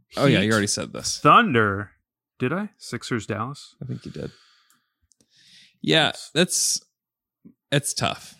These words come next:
Speaker 1: I mean, those are all teams that are playing for something.
Speaker 2: I guess there are no easy schedules. I, although I thought the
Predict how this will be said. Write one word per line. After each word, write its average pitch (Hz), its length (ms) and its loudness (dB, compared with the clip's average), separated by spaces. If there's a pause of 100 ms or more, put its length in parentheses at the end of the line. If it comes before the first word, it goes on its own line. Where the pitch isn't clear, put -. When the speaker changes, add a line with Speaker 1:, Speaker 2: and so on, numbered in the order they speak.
(160)
Speaker 1:
I - 40 -6
mean, 117 100 0
those 123 140 0
are 120 80 0
all 98 200 0
teams 98 320 -6
that - 80 -8
are 85 80 -10
playing - 280 -14
for - 120 -16
something. - 400 -12 (1160)
Speaker 2:
I - 80 -12
guess 269 160 -8
there - 120 -2
are 143 120 6
no 123 240 0
easy 120 300 -2
schedules. 101 840 -6
I, 143 180 4
although 208 420 0
I 233 80 4
thought 453 220 -6
the - 180 -2